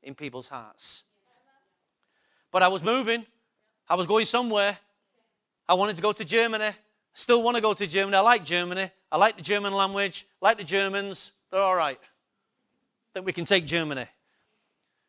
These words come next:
But God says, "No. It's not for you." "Okay. I have a work for you, Tony. You are my workman.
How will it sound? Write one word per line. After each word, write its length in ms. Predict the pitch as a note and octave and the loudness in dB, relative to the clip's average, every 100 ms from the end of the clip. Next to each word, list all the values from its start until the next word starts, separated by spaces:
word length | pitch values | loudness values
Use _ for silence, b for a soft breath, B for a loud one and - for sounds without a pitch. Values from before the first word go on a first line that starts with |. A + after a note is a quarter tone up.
| _ _ _ _ | _ _ _ _
But 100 | - | -10
God 160 | B2+ F3 | -2 -2
says, 300 | - F3 - _ _ | 0 -2 -2 _ _
"No. 240 | B2+ A2+ _ _ _ _ _ _ _ _ _ _ _ _ _ | -14 -14 _ _ _ _ _ _ _ _ _ _ _ _ _
It's 100 | _ | _
not 140 | E3 D3 | -14 -10
for 80 | D#3 | -6
you." 220 | C#3+ A2 _ _ _ _ _ _ _ - | -6 -8 _ _ _ _ _ _ _ -20
"Okay. 340 | C3 C3+ C3 E3 _ _ _ _ _ | -18 -14 -14 -14 _ _ _ _ _
I 40 | C#3 | -8
have 80 | C#3+ | -4
a 60 | |
work 320 | E3 A3 B3+ | 2 4 4
for 120 | - G3+ | 0 -10
you, 180 | F#3 | -8
Tony. 400 | E3+ F3 D#3+ E3 F3+ _ _ _ _ - | -6 -6 -6 -12 -16 _ _ _ _ -12
You 160 | E3+ | -4
are 100 | F#3 | -2
my 180 | G#3 A#3 | -2 -2
workman. 580 | A3+ A3+ G#3+ E3+ E3+ F#3+ | 0 -2 -2 -6 -10 -12